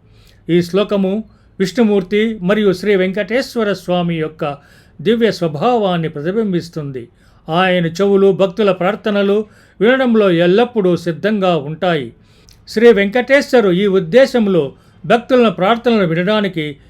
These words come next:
ఎల్లప్పుడూ తన చెవులను తెరిచి ఉంచేవారుగా,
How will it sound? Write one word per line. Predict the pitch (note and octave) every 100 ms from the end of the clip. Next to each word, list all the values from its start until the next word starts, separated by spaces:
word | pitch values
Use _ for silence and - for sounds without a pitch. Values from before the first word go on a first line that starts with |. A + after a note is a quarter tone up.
| _ -
ఎల్లప్పుడూ | A3 C4 B3 B3 G#3 G3+
తన | G3 F#3 F3 F3+
చెవులను | G3 G#3+ F#3+ E3
తెరిచి | E3+ F#3+ F#3
ఉంచేవారుగా, | E3+ E3+ E3+ F3+ E3 D#3 D3+ C#3 C#3+ B2+